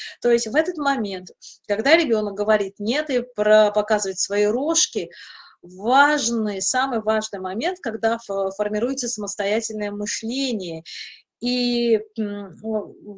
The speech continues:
важна не причина, э, не повод, не повод, по которому он говорит «нет»,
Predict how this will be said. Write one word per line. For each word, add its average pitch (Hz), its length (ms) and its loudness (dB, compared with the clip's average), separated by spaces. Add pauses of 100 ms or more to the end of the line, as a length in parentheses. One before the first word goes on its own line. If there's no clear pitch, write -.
(540)
важна 277 480 2
не 269 160 0
причина, 214 1300 2
э, - 40 -6
не 254 140 2
повод, 277 440 2 (200)
не 240 80 -6
повод, 254 380 -4
по 202 80 -6
которому 202 500 -2
он 180 100 -12
говорит 185 440 -4
«нет», 151 200 -8